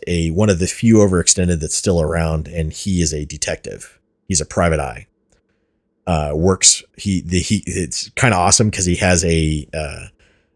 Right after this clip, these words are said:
a gun revolver for a, for a head. Since he's a revolver, he, it, he's called a resolver. So he resolves issues. You know, clever wording.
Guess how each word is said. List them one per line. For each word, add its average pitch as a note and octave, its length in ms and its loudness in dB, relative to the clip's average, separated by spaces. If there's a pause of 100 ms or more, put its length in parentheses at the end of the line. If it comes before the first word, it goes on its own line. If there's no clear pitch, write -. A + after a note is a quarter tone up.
a F2+ 120 4
gun F2+ 580 2
revolver F2+ 840 2
for G2 260 2
a, D2+ 300 0
for F2+ 240 -2
a D2 60 -4
head. F2+ 380 -2 (880)
Since - 240 -4
he's F2+ 140 -4
a F2+ 40 -2
revolver, F#2 500 4
he, F2 160 -6 (160)
it, F2+ 220 0 (180)
he's - 160 2
called F2+ 240 2
a F2 40 2
resolver. E2 680 2 (680)
So - 160 -6
he F#2 160 -2
resolves E2+ 440 2
issues. F#2+ 520 -2 (500)
You D#2 100 -6
know, C2+ 80 -10 (180)
clever E2+ 300 2
wording. E2 360 0